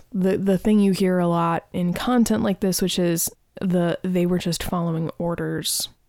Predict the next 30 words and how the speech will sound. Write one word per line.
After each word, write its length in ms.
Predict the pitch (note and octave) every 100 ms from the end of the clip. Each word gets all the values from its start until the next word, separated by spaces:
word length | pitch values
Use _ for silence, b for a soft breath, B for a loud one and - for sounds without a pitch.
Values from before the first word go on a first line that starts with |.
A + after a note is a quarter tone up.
| _ _ _
thing, 360 | - D3 C3 E3 _ _ _ _
which 180 | - G#3
is 100 | A3 -
always 320 | G3+ G3+ A3+ A3
an 80 |
uncomfortable 480 | G#3+ G3+ E3+ F3 E3
place. 500 | - C#3+ D3 - - - _ -
But 160 | A3
this 220 | A3+ A#3+ -
follows 380 | A3+ G3+ F#3+
the 60 | F#3
textbook 500 | - F#3+ - - -
example 580 | F3+ F#3 F3 E3+ D3+ -
of 320 | D3 D#3 F3+ -
hurt 200 | - E3+
people 240 | F3 D#3
hurt 180 | E3 -
people. 420 | F3+ - E2+ G#3 - _ -
It's 220 | E3+ -
revenge, 520 | F#3 A#3 F3+ D#3+ -
plain 480 | - E3 E3 E3+ E3+ -
and 160 | D#3+
simple. 400 | D3 - G#2 F3 - _ _ _ A#3
Now, 80 |
I 80 | A3
do 120 | A3
think 140 | A3 G#3
that 160 | F#3+
Kali 480 | - F#3+ F#3+ F3+ F3+
is 300 | E3+ E3+ G3